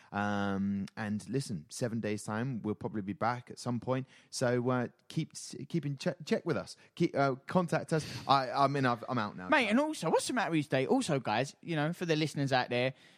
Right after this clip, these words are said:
Speaker 2: we just started this year. We started in August, and, uh,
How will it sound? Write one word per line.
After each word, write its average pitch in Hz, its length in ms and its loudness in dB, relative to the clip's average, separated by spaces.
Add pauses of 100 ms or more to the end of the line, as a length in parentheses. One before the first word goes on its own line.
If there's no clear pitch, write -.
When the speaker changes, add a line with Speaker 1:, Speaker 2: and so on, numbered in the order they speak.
(160)
Speaker 2:
we 160 120 4
just - 280 -2
started 175 320 4
this 131 180 -2
year. 131 160 4
We 131 80 0
started 131 440 2 (120)
in 131 140 0
August, 127 480 0
and, 123 140 2
uh, 123 280 2